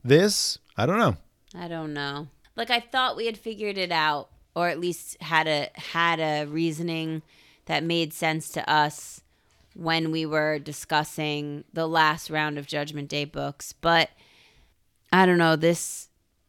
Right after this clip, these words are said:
Speaker 2: this series of judgments made me question that a little bit. And, you know, Charles is the one that, as I was going through and reading, Charles is the one that kind of stuck out in my mind, but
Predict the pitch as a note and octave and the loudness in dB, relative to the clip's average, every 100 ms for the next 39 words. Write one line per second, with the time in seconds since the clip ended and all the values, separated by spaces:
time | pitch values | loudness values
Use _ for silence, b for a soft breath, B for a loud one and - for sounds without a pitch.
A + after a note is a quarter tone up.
0 | _ _ _ E3+ G#3 G#3 - G#3 G3+ G3 | _ _ _ 4 4 4 -4 2 4 4
1 | F3+ E3+ D#3+ E3+ - - - _ _ _ | 4 4 2 0 -10 -16 -20 _ _ _
2 | _ _ D#3+ D#3 D#3 E3 D#3 D#3+ D3+ C#3+ | _ _ -2 0 2 2 2 0 -2 -2
3 | - - - _ _ _ _ _ E3+ F3 | -6 -12 -12 _ _ _ _ _ 0 4
4 | E3+ D#3 D3+ - C#3+ C#3+ - C3 C3 B2 | 4 4 2 2 -2 -2 -4 -4 -4 -4
5 | G2+ F2+ - - - - b b b b | -6 -8 -10 -10 -12 -14 b b b b
6 | b b - F#3+ G3+ G3+ F#3+ F3 - - | b b 2 2 2 -2 0 0 -2 -2
7 | G3 G3+ G#3 G3 F#3+ F#3 F#3 F3+ E3+ D#3 | 4 6 4 0 -4 0 0 0 2 0
8 | - _ _ b b b b b b - | -2 _ _ b b b b b b 4
9 | F#3+ F#3 F#3+ F3 F#3 F#3 F3+ F3 E3 D#3+ | 6 6 2 2 2 4 4 2 2 2
10 | E3+ G#3 A3 - F3 F3 F3 E3+ E3+ D#3+ | 4 4 2 0 2 4 2 -2 0 2
11 | E3 D#3+ C3 - E3 D#3+ - E3 E3 D#3+ | 2 2 0 -2 0 0 -2 0 4 4
12 | C#3+ D#3+ D#3 D3+ D3 D#3 F#3+ A3 G#3 F3 | 2 2 2 4 4 6 4 2 0 4
13 | D#3 C3+ | 4 2